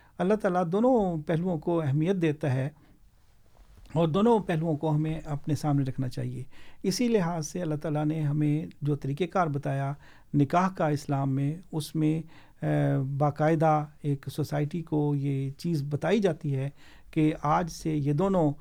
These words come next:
اے، لڑکا اور لڑکی ایک، اے، میاں بیوی کی طرح سے رہیں گے، اور تم نے، اے،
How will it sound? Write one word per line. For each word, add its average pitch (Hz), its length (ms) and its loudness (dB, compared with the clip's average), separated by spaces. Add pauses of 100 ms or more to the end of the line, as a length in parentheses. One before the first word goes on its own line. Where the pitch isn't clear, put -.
(340)
اے، 143 840 2
لڑکا 139 360 0
اور 143 120 4
لڑکی 143 460 -2 (340)
ایک، 147 420 -4
اے، 143 760 -2
میاں 139 260 2
بیوی 151 280 0
کی 151 100 -4
طرح 143 200 -2
سے 139 160 -6
رہیں 135 280 -2
گے، 190 160 4 (400)
اور 165 180 2
تم 208 220 4
نے، 190 140 2
اے، 156 560 -2